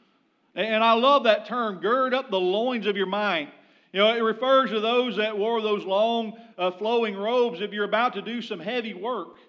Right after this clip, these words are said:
if you're going out to work in the field or you're going into battle, you know, you'd hike those skirts up, you'd tie a belt around it to, to get it up there, and you're ready for hard action.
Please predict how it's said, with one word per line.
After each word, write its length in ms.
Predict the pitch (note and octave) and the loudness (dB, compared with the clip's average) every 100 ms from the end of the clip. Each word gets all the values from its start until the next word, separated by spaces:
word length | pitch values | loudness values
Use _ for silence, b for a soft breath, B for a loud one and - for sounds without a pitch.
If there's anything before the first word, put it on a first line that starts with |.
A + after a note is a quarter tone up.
| b b b | b b b
if 60 | |
you're 100 | E3 | -8
going 300 | D#3+ A3 G#3+ | -4 -4 0
out 220 | G#3+ A3+ G#3+ | 2 0 0
to 80 | |
work 300 | F#3 A3+ A3+ | -2 -2 -4
in 80 | G#3 | -6
the 60 | F3+ | -8
field 300 | G3+ A3+ A#3 | -6 -4 -2
or 100 | F#3 | -2
you're 140 | F3 | -4
going 300 | G3 A3 G#3+ | -4 -4 -4
into 180 | G#3+ F#3 | -6 -6
battle, 500 | E3 F#3+ A3+ A#3 A3+ B B | -2 0 0 -2 -4 B B
you 80 | F3 | -4
know, 80 | E3+ | -2
you'd 160 | F3+ | -2
hike 280 | F3+ A#3+ A#3 | -2 -4 -4
those 200 | A3 G3+ | -4 -6
skirts 340 | - A3 A3 | -6 -6 -6
up, 180 | G#3 G#3 | -4 -4
you'd 200 | D#3 C#3+ | -4 -8
tie 220 | G3+ G#3+ | -6 -4
a 40 | G3 | 0
belt 300 | G3 G#3 G3+ | 0 0 -2
around 320 | F#3 G3+ G3+ | -4 -4 -4
it 100 | G#3 B B B | -6 B B B
to, 180 | E3 D#3 | -6 -6
to 140 | D#3+ | -8
get 180 | D3 A3+ | -10 -8
it 140 | G#3 | -2
up 180 | G#3+ G#3+ | -2 -2
there, 280 | G3 G3 F#3+ | -4 -2 -2
and 220 | G3 F3 | -4 -8
you're 140 | E3 D#3+ | -8 -4
ready 240 | G#3 G#3 | -4 -4
for 240 | G3+ E3 D3+ - | -6 -10 -10 -14
hard 320 | G#3+ A3+ G#3 | -10 -8 -8
action. 540 | G3+ G3 G3 - E3+ | -8 -10 -10 -12 -14